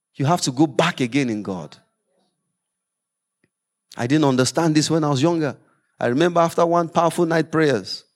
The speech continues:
<laughs> I was driving with my late dad. Ah, the things parents face.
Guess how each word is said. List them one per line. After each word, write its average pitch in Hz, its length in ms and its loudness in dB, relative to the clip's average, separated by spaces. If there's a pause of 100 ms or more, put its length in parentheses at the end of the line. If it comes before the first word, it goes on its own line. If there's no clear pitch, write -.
(420)
<laughs> - 840 -20
I - 60 0
was 117 140 0
driving 156 280 2
with 151 160 0
my 127 120 2
late 135 280 0
dad. 127 320 -2
Ah, 277 280 0 (600)
the 107 120 -6
things 131 300 0
parents 113 540 0
face. - 480 -6